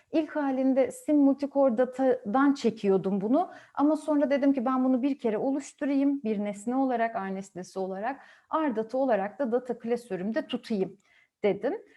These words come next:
Ve önceden belirlenmiş bu momentlerle normal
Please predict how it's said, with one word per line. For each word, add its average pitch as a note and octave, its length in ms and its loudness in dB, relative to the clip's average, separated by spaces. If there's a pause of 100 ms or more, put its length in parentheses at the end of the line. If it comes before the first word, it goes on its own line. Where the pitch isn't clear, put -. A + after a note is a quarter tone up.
(140)
Ve E4 300 2
önceden C4 540 0
belirlenmiş A#3 680 -2
bu C#4+ 120 -4
momentlerle B3 1200 0 (420)
normal C4+ 520 2